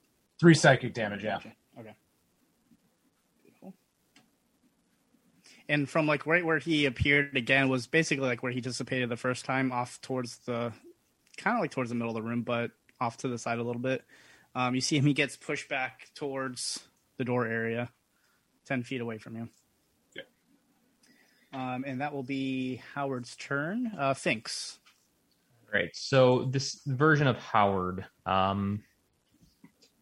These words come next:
Speaker 3: is there a way to try and decipher what type of creature type game terms he might be? It's specific towards a spell I,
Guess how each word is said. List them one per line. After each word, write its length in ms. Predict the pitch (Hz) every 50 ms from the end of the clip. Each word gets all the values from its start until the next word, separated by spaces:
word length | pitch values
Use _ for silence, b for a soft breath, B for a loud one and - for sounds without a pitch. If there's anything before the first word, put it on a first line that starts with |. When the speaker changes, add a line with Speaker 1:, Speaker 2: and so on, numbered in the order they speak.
| - - _ _ _ _ _ - 220
Speaker 3:
is 180 | - 156 156 151
there 220 | 208 208 202 196
a 120 | - 165
way 280 | 151 135 139 135 139 143
to 180 | 139 - 139 123
try 380 | - - - 135 127 123 123
and 340 | 123 123 110 113 110 110 110
decipher 640 | 107 101 - - - 131 127 120 113 - 131 127 117
what 220 | 110 113 110 -
type 240 | - - 127 117 -
of 200 | 107 104 - _
creature 540 | - - - 143 135 139 - 139 131 131 -
type 380 | - - - 139 131 127 - - _ _ _ _ - 117
game 220 | 107 117 117 117
terms 280 | - 123 120 120 117 -
he 80 | -
might 220 | 123 120 120 117 117
be? 320 | 127 123 123 120 - - _ _ _ _ _ _ _ _ _ _ _ _ _ _ _ _ _ -
It's 160 | 107 104 -
specific 500 | - - - 110 - - 117 - 120 107
towards 260 | - - 113 107 104 -
a 40 |
spell 380 | 98 - - - - 98 98 98
I, 140 | 101 101 101